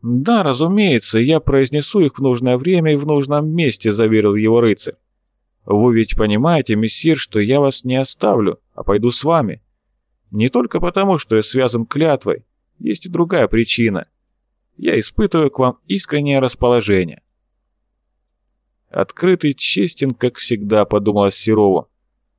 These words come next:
Он стиснул руку рыцаря в знак молчаливой благодарности и произнёс: "Вы одарили меня своей дружбой,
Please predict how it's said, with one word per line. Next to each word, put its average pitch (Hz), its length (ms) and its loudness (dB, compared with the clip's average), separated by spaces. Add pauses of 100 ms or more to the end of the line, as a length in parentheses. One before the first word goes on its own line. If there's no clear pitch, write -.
(300)
Он 110 120 0
стиснул 117 460 -2
руку 110 260 0
рыцаря 113 380 2
в 104 60 -2
знак 117 260 -2
молчаливой 104 500 0
благодарности 104 840 0
и 104 40 -2
произнёс: 98 720 -2 (880)
"Вы 104 340 0
одарили 156 440 2
меня 135 260 0
своей 127 300 2
дружбой, 113 640 0